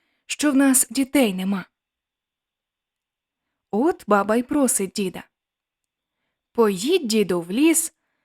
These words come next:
вирубай там мені деревинку та зробимо колисочко. То я положу деревинку в колисочку та й буду колихати.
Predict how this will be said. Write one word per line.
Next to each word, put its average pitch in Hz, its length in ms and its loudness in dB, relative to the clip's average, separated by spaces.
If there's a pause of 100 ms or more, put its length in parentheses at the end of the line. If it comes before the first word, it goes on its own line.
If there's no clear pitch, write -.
(120)
вирубай 247 520 4
там 208 220 0
мені 202 240 0
деревинку 226 760 0 (480)
та 277 160 2
зробимо 311 440 4
колисочко. 302 840 0 (1000)
То 226 160 6
я 233 240 4
положу 214 460 2
деревинку 214 540 4
в 185 80 -8
колисочку 214 800 -4 (440)
та 302 100 0
й 302 40 2
буду 311 260 2
колихати. 294 720 -2